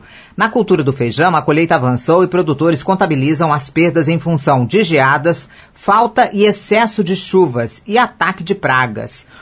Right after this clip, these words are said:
Como já relatado anteriormente, as perdas foram bem maiores na qualidade do feijão do que na produtividade.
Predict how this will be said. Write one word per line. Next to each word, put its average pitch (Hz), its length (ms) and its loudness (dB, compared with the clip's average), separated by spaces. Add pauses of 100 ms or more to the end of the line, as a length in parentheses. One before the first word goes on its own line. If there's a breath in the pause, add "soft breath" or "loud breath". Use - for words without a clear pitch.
(120)
Como 170 240 2
já 143 120 0
relatado 131 480 0
anteriormente, 127 600 -2
as 139 160 -4
perdas 160 400 -2
foram 143 240 0
bem 196 220 0
maiores 143 640 0
na 139 120 0
qualidade 147 560 0
do 143 120 -2
feijão 165 480 0
do 151 120 -4
que 180 140 -4
na 165 160 0
produtividade. 165 1400 -2